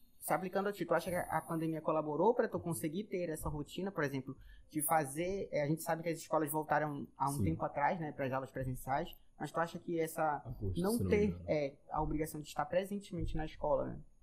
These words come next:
Speaker 1: de
Speaker 2: Sim.
Speaker 1: forma física, é, te ajudou a ter essa rotina?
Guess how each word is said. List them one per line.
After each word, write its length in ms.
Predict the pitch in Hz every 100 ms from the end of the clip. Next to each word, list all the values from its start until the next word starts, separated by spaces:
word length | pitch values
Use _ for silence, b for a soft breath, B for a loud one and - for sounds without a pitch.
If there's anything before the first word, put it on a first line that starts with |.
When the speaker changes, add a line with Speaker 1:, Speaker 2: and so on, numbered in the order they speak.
| -
Speaker 1:
de 80 | -
Speaker 2:
Sim. 100 | -
Speaker 1:
forma 220 | 143 160
física, 560 | - 170 160 113 - - - - -
é, 140 | 131
te 140 | -
ajudou 480 | 156 147 143 196 170
a 160 | - -
ter 440 | - 156 139 135 -
essa 220 | 123 131
rotina? 420 | 120 - - 76